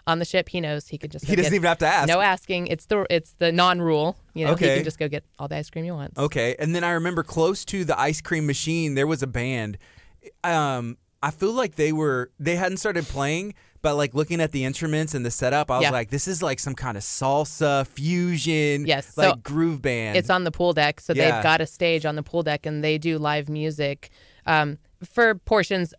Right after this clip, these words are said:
Speaker 1: throughout the day. And so, yes, they were setting up for the early afternoon show when we were there. So, yep.
Speaker 2: Yes. Okay, here's a comment, and it says, "Twenty-four hour pizza and room service." Is there room service on the cruise ship?
Speaker 1: There is room service on the cruise ship.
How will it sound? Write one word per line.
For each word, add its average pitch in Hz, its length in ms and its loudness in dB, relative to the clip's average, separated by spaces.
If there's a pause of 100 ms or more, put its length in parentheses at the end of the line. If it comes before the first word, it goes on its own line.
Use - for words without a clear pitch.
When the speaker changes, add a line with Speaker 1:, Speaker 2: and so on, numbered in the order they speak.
Speaker 1:
throughout 160 260 0
the 151 80 -4
day. 135 320 -4
And 165 160 0
so, 175 80 2
yes, 156 200 2
they 175 140 4
were 175 120 2
setting 160 320 2
up 156 180 2
for 156 220 0
the 147 220 2
early 151 260 2
afternoon 147 420 -2
show 139 260 -2
when 147 200 -4
we 143 80 -2
were 139 160 -4
there. 139 340 -4 (640)
So, 147 260 -10 (100)
yep. 123 280 2
Speaker 2:
Yes. - 320 -6 (380)
Okay, 156 200 0
here's 185 160 2
a 175 40 -4
comment, 139 440 0
and 139 120 -2
it 139 100 -2
says, 127 240 -2
"Twenty-four 156 460 -2
hour 123 240 2
pizza 151 380 -4
and 113 160 -2
room 135 220 -2
service." 95 420 -4
Is 143 120 -2
there 190 100 2
room 160 240 0
service 185 340 -2
on 151 140 0
the 151 80 -2
cruise 165 180 -4
ship? 214 280 -4
Speaker 1:
There 165 140 2
is 151 140 -2
room 147 120 -4
service 147 280 -8
on 143 80 -8
the 143 80 -8
cruise 143 160 -8
ship. - 180 -8